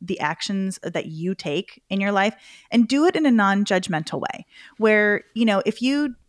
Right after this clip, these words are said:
make a mistake and you're going like, "What an idiot. I can't believe I did that." And you're really hard on yourself. Chances are it's gonna be tough for you to make that reflection again because you know you're gonna be hard on yourself.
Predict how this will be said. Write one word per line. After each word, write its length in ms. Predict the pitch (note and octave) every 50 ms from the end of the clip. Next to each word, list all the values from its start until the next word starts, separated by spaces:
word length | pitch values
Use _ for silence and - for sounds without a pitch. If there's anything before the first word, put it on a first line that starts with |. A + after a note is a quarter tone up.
| _ -
make 220 | G#3 A3+ G#3+ G#3+
a 40 | A3+
mistake 440 | G#3 G#3 G3 - - F#3+ F3+ F3+ -
and 100 | F#3 F3+
you're 80 | F3+ F3
going 200 | - F3+ F3 E3+
like, 200 | E3+ - - -
"What 100 | A3 A3
an 80 | A3 - -
idiot. 300 | F#3+ F#3 A3 - G3+ -
I 40 | -
can't 220 | - - - A#3
believe 140 | A#3 B3 A3+
I 100 | G3 F3 -
did 160 | - F3+ F3+ F3+
that." 140 | E3+ D#3+
And 80 | - F#3
you're 100 | G3 G#3+
really 180 | A#3+ B3+ B3 A#3
hard 260 | F3+ - F3 F3 F3
on 120 | F3 E3+ E3+
yourself. 360 | E3+ E3 - - E3 D#3+ - - - - - - - _ _ _
Chances 320 | - - F#4+ G#4+ G4 D#4+ C4+
are 120 | C4 B3+
it's 140 | A#3+ A#3 -
gonna 180 | - B3+ B3+ A#3+
be 140 | A#3 A#3
tough 200 | A3+ - - G#3+
for 120 | - - A3
you 100 | G3 G3+
to 100 | G3 F#3+ F#3+ - -
make 260 | F3 F3+ F3+ E3+ -
that 120 | F3 -
reflection 480 | - D#3+ - - D#3 D#3 - - F#3 E3+
again 240 | E3 E3 D#3+ E3 E3
because 300 | E3 D#3+ - F3+ E3 E3
you 60 | F3
know 160 | F3+ G3 G#3+
you're 140 | G#3 F#3+ E3+
gonna 160 | F3 E3+ D#3+
be 80 | D#3+ D#3
hard 260 | D3+ - F3 D#3 -
on 120 | - -
yourself. 400 | - D#3+ - - - - - -